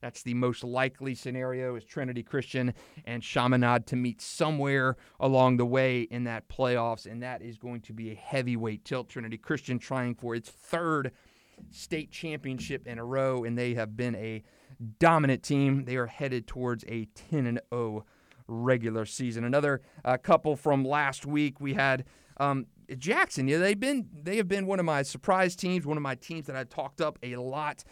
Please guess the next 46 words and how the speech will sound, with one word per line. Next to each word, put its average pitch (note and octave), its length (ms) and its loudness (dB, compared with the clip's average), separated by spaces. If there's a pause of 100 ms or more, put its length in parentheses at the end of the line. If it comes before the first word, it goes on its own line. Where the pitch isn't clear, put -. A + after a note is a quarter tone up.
(180)
the C#3+ 80 4
last D3 340 0
two D#3+ 120 -4
years. C#3+ 280 0
Christopher C#3 380 -4
Foy D3 320 2
done C3 260 -2
a C3 120 -4
remarkable B2+ 880 0
job B2+ 440 -2 (300)
really C#3+ 240 0
turning F3+ 480 6
that B2+ 220 2
program, C3 680 4 (320)
uh, A#2+ 180 -6
from C#3 280 6
the B2 200 4
ashes C3+ 640 -4 (320)
into C#3+ 400 2
a B2+ 160 0
contender. E3 640 -2
They've C#3 200 -2
won B2+ 220 -2
six - 340 -6
in B2+ 80 0
a B2 60 0
row. C#3 380 4 (460)
Although D#4+ 240 0
the C#4 80 -6
last B3 400 -4
two B3+ 200 -6
weeks A3 340 -6
to - 120 -4
me F#3 280 0
have E3 360 0
been E3 280 2
a, C#3 280 0
a B2+ 120 -6
little A3 260 0
bit A#3 160 2
of G3 100 0
a D3+ 80 2
struggle D#3 460 -2
for A2 160 -8
Jackson A#2 500 -6
offensively. B2+ 840 -2